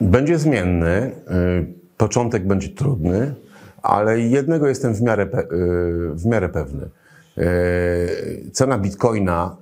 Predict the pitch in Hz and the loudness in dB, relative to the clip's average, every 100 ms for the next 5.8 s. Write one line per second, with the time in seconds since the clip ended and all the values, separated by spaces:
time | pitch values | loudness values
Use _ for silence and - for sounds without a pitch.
0 | - 92 92 87 123 113 92 - 80 90 | -6 -2 -2 0 0 0 -2 -4 -4 -4
1 | 92 80 92 98 87 85 80 82 - 92 | -6 -4 -4 -2 -2 -2 -4 -8 -10 -10
2 | 85 85 87 87 - - - - 117 120 | -4 -2 0 -2 -2 -4 -2 0 0 -4
3 | - - - 85 98 95 92 113 113 113 | -12 -20 -8 0 2 2 0 -2 0 0
4 | 104 95 85 95 92 - 104 98 92 82 | 2 0 0 -2 -4 -2 -2 -2 -4 -4
5 | 87 85 80 - 73 69 65 - | -4 -2 -4 -6 -8 -8 -10 -16